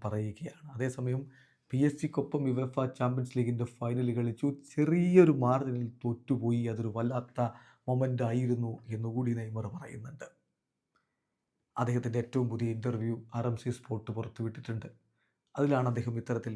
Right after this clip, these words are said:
പ്രതികരിക്കുന്നത്. നെയ്മറുടെ വാക്കുകളിലേക്ക് പോയാൽ, ചാമ്പ്യൻസ് ലീഗ് എന്ന് പറയുന്നത്,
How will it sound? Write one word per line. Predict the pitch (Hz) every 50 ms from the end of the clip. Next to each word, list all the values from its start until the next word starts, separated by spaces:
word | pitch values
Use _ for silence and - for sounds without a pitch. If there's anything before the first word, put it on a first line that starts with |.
| 107 -
പ്രതികരിക്കുന്നത്. | 113 107 120 117 120 120 117 117 123 - 120 123 117
നെയ്മറുടെ | 120 117 113 117 110 107 110 101
വാക്കുകളിലേക്ക് | 110 113 110 - - 120 120 117 - - 110
പോയാൽ, | 117 117 117 123 120 117 120 - - - - - - - - _ _ -
ചാമ്പ്യൻസ് | - 131 135 156 175 175 165 185 185 170 - - -
ലീഗ് | 147 147 143 131 135 127 - - 131
എന്ന് | 123 120 120 110
പറയുന്നത്, | 113 107 113 110 107 107 104 - 131